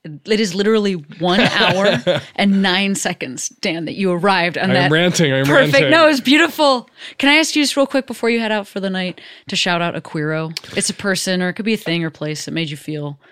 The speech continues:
Speaker 1: good being the human
Speaker 2: I,
Speaker 1: you are today.
Speaker 2: I've talked about these guys before, and they're, uh,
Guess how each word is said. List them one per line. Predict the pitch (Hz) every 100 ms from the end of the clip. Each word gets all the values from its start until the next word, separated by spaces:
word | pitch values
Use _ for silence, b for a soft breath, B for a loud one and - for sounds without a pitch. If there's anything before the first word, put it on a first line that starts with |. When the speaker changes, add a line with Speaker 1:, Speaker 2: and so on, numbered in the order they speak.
| b b b -
Speaker 1:
good | 160 139
being | 147 147
the | 151 147 147 143 - _ _ _
human | 160 156
Speaker 2:
I, | 160
Speaker 1:
you | 156
are | 151
today. | 147 160 160 _
Speaker 2:
I've | - 170 170
talked | 180 185
about | 165 147 127
these | 131 120
guys | 139 123
before, | - 127 139 127 110
and | 113 117 110
they're, | 113 110 110 113
uh, | 117 104 104 104 107